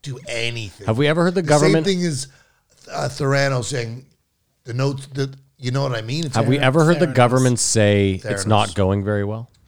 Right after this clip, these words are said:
Speaker 1: Well, our government said they were training. That's what we were doing in Afghanistan, training troops and
Speaker 2: No, no, that's not the
Speaker 1: providing
Speaker 2: question I
Speaker 1: support.
Speaker 2: asked. I said, "Have you ever heard our government or any government say it's not going very well?" Anything, about anything. Do they ever come out and say
Speaker 3: No,
Speaker 2: that?
Speaker 3: they never admit culpability on anything.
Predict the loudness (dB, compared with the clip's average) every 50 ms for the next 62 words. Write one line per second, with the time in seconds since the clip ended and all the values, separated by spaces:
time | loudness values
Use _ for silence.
0 | _ _ _ _ _ _ _ _ _ _ _ _ _ -14 -12 -12 -10 -10 -10 -6
1 | -2 0 0 0 2 2 0 0 0 -2 -4 -6 -6 -4 -4 -4 -6 -6 -6 -6
2 | -6 -4 -6 -6 -10 -12 -14 -16 -18 _ _ _ _ _ _ _ -10 -8 -6 -6
3 | -6 -6 -6 -8 -8 -8 -8 -8 -8 -8 -8 -8 -10 -12 -12 -10 -10 -10 -10 -10
4 | -12 -12 -10 -8 -8 -8 -8 -10 -12 -14 -12 -12 -10 -10 -12 -12 -12 -12 -12 -6
5 | -2 0 2 2 2 2 2 0 0 0 0 0 0 0 0 0 0 2 2 2
6 | 0 0 -2 -6 -6 -4 -4 -4 -2 0 0 0 0 0 0 0 0 0 0 2
7 | 2 2 2 2 0 -2 0 0 0 0 0 -2 -2 -2 0 0 0 0 0 -2
8 | -2 -4 -4 -4 -2 0 2 2 2 2 2 0 2 2 0 -2 -2 -2 -2 -2
9 | 0 0 0 -2 -4 -8 -10 -12 -6 -4 -2 -2 -2 -2 -2 -2 -2 0 -2 -2
10 | -4 -6 -8 -8 -8 -10 -12 -14 -14 -16 _ _ 0 0 0 0 -2 -6 -10 -12
11 | -14 _ _ -4 -2 0 0 0 0 -2 -4 -4 -8 -14 -14 _ _ _ _ _
12 | _ _ _ _ _ _ _ _ _ _ -4 -4 -2 0 0 0 0 -2 -2 -2
13 | -4 -4 -4 -6 -8 -8 -6 -6 -6 -6 -6 -6 -6 -6 -4 -2 -2 -2 -2 -2
14 | -2 -2 -2 -2 -6 -8 -8 -8 -10 -10 -10 -10 -10 -10 -10 -10 -8 -8 -8 -8
15 | -8 -10 -10 -10 -10 -8 -6 -6 -6 -8 -10 -14 -18 -20 -20 -20